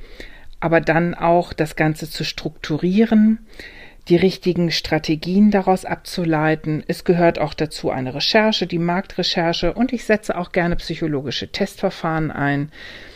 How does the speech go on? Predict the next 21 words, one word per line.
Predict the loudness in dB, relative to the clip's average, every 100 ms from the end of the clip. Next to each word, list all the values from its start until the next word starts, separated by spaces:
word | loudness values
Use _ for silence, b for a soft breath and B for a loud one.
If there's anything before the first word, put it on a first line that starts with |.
| -2
Das | 2 4 4 0 -4
muss | -4 -2
man | -2 -2 4
sehr | 6 6 4
genau | 2 2 2 4 2 0 0
analysieren, | 2 2 2 0 2 4 4 2 0 -2
was | -2 -2
diese | -4 -2 -4
Tests | 0 -2 -2 -12
tatsächlich | -4 -2 0 -2 -2 0
aussagen | 2 2 0 0 0
im | -2
Ergebnis | -4 -2 -4 -4 -8 -8
und | -8 -8 -4
noch | -6 -4
viel | -2 -2
wichtiger, | -2 -8 -6 -6
was | -6 -8
sie | -4
nicht | -4 -4 -2
aussagen. | -2 -2 0 0 0